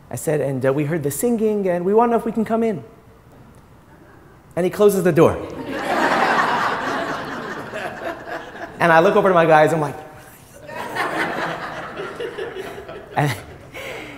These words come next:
about a minute later, the door opens up, and he says to me, he says, "The Tata says you can come in." So I turned to the guys, I didn't tell them how many we had, I turned to the guys, said, "All right, boys, let's go." <laughs> All of a sudden, twenty-five guys come into this apartment.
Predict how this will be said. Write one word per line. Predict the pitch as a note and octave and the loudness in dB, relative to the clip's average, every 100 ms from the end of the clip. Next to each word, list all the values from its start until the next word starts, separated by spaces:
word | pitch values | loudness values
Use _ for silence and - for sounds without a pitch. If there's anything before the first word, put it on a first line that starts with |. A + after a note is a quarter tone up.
| - - - - - - | -18 -20 -20 -20 -12 0
about | D#3+ F3+ | 6 6
a | |
minute | F3+ G3 D#3+ | 6 2 2
later, | D3 C#3 | 2 2
the | C3 | 0
door | B2 A#2 | 2 2
opens | B2+ C3 | 2 -2
up, | F#2+ F2+ - - - - - | -6 -8 -10 -20 -20 -20 -8
and | A#2 | -6
he | |
says | A2 D3+ C#3+ | 0 0 0
to | C3+ | -4
me, | C3+ C3 C3+ - - - - | -2 -2 -6 -16 -20 -20 -14
he | |
says, | B2 A#2+ | -8 -4
"The | A#2 | -4
Tata | - E3 E3 D3+ | 0 0 2 0
says | D3 C#3 A#2+ G#2 G#2 - - - | 2 2 2 0 -4 -10 -16 -14
you | G2+ | -12
can | F#2+ | -8
come | G2+ F#2+ E2+ | -6 -4 -6
in." | C#2 - - - - - - - - - - - - - - - - - - | -10 -16 -20 -20 -20 -20 -20 -20 -20 -20 -20 -20 -20 -20 -20 -20 -20 -20 -16
So | - | -10
I | |
turned | C#3+ A#2 | -6 -2
to | |
the | G#2 | 0
guys, | G2+ C#3 C3+ | 6 6 6
I | G#2 | 4
didn't | A#2+ | -2
tell | C3+ | 0
them | C3 | 2
how | B2 | 2
many | B2 | 2
we | A2+ | 2
had, | A#2 C#3+ | 4 4
I | C#3 | 4
turned | C#3 | 0
to | B2 | 4
the | |
guys, | D3 D3 | 4 8
said, | D3 | 6
"All | |
right, | F3 | 8
boys, | D#3+ D3+ | 8 6
let's | D#3 | 8
go." | A#3+ | 6
<laughs> | - - - - - - - - - - - | 6 -2 -6 -6 -6 -6 -6 -6 -6 -4 6
All | E3+ | 6
of | |
a | F#3+ | 8
sudden, | F#3 | 4
twenty-five | D#3+ F#3 F#3+ F3 D3+ C#3+ | 4 2 2 6 6 6
guys | B2 G#2+ G#2 G2+ | 4 2 0 -2
come | - B2+ | -4 -2
into | A#2+ | -2
this | A#2+ | -6
apartment. | G#2 G#2+ F#2 E2+ | -6 -6 -6 -8